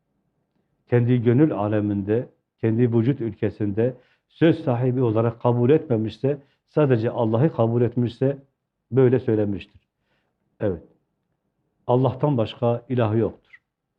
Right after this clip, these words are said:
Ancak O vardır. Ancak ilah olan O'dur demiştir, diyebilmiştir. Yoksa hayatının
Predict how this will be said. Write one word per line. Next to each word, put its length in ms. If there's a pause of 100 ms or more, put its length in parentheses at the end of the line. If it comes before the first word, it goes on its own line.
(400)
Ancak 420 (180)
O 220
vardır. 460 (680)
Ancak 520
ilah 340
olan 460
O'dur 340
demiştir, 680
diyebilmiştir. 760 (2000)
Yoksa 400
hayatının 720